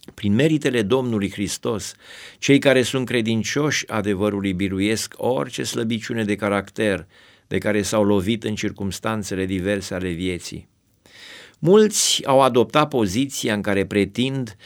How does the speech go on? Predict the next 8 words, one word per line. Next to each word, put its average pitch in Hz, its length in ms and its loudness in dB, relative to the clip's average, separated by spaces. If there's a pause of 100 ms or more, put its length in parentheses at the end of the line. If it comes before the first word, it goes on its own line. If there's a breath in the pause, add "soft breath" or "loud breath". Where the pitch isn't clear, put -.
(200 loud breath)
că 135 120 2
nu 165 100 2
mai 170 180 2
pot 135 220 -2
păcătui, 110 720 -2
deoarece 98 500 -2
sunt 104 300 -2
sfințiți, 110 840 -4